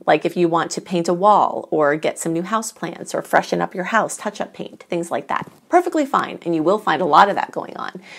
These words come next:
because the desire to reinvent yourself appearance-wise in your design, in your space, is going to be very strong. And it's fine as long as it's low stakes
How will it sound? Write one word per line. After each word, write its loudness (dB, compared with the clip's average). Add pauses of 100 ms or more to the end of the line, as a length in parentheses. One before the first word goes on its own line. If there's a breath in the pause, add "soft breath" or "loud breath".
(200 loud breath)
because 6 (400 loud breath)
the 6
desire 8
to -2
reinvent 2
yourself 4
appearance-wise 0
in -2
your -4
design, 0
in -2
your -4
space, 2 (260 loud breath)
is 4
going 4
to 0
be 2
very 4
strong. 0
And 2
it's -4
fine 0 (580 soft breath)
as 4
long 2
as -4
it's -6
low 6
stakes 2